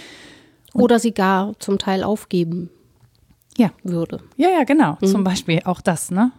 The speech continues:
Speaker 1: Al-, und, und da finde ich, ähm, ich, also da passiert gerade super viel in dieser Bewusstwerdung von Privilegien,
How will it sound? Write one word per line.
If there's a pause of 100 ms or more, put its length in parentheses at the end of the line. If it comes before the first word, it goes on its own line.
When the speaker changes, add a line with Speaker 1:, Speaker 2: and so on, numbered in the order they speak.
Speaker 1:
Al-,
und,
und
da
finde
ich,
ähm, (360)
ich, (160)
also
da
passiert
gerade
super
viel
in
dieser
Bewusstwerdung
von
Privilegien,